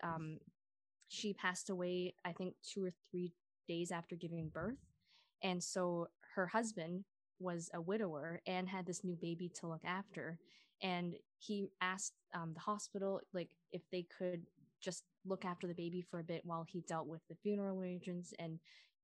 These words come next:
his grief and just sorting a lot of things out. And so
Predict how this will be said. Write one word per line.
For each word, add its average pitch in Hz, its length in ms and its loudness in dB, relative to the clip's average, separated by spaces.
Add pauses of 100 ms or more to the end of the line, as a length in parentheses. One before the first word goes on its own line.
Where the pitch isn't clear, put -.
his 165 240 0
grief 190 340 4 (160)
and 170 180 0
just - 300 -2 (200)
sorting 185 420 2
a 175 40 -2
lot 170 140 2
of 160 120 -4
things 160 340 -4
out. 156 340 0
And 175 220 0
so 170 360 0